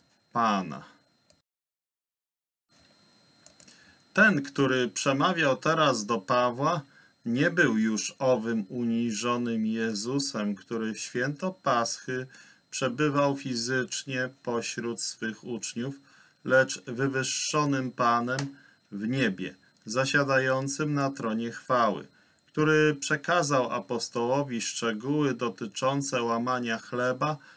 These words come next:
zgodnie z myślą Bożą. Powinno to uświadomić nam olbrzymie znaczenie, jakie ma Wieczerza Pańska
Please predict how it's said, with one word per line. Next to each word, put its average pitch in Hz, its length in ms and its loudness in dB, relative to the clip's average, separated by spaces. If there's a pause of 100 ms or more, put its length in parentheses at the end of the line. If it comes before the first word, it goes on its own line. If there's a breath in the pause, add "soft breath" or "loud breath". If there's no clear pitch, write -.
(200 loud breath)
zgodnie 135 600 -2
z 117 100 -6
myślą 117 500 -2
Bożą. 113 440 0 (420 soft breath)
Powinno 208 520 2
to 160 360 0
uświadomić 139 1000 0
nam 113 280 -2
olbrzymie 120 760 -4 (400 loud breath)
znaczenie, 120 840 0
jakie 113 380 0
ma 123 280 0
Wieczerza 113 560 -4
Pańska 131 760 -4